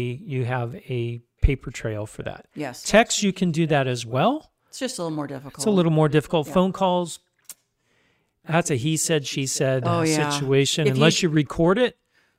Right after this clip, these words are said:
Speaker 1: but do not record
Speaker 2: Oh,
Speaker 1: unless
Speaker 2: they know.
Speaker 1: they know, because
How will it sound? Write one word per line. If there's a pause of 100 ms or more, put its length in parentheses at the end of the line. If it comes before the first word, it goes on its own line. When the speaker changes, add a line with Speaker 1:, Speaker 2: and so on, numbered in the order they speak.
(100)
Speaker 1:
but (120)
do
not
record (240)
Speaker 2:
Oh,
Speaker 1:
unless
Speaker 2:
they
know. (320)
Speaker 1:
they
know,
because